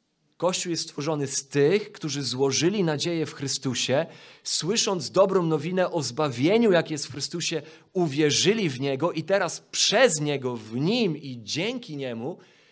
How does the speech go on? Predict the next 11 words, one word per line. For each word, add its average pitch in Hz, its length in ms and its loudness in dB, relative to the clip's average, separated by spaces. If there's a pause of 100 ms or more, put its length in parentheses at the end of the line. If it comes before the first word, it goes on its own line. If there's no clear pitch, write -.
(120)
wspólnie 240 720 0
gromadzą 170 580 -2
się, 165 220 -6
by 143 140 -8
stawać 190 500 -2
przed 156 280 -8
Bogiem 143 360 -2
jako 135 280 -8
przed 135 320 -6
swoim 170 320 -6
Ojcem. 131 560 -4